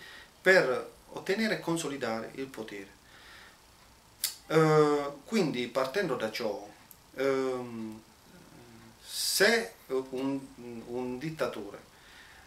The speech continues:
eh, appunto, eh, mm, commette determinate azioni per consolidare il proprio potere, vediamo che è costretto a fare questo,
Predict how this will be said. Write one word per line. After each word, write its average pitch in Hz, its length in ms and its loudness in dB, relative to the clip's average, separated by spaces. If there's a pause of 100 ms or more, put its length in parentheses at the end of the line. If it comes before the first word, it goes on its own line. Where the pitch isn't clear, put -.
(120)
eh, 113 80 -6
appunto, 113 880 -4
eh, 113 340 -4 (360)
mm, 110 240 -12 (180)
commette 135 480 -4
determinate 120 560 -4
azioni 117 460 -4
per 127 140 -2
consolidare 117 580 -4
il 127 160 -8
proprio 127 300 -6
potere, 110 520 -10 (960)
vediamo 214 500 4
che 156 300 4
è 151 100 2
costretto 151 880 0 (220)
a 131 160 4
fare 127 260 2
questo, 117 480 -6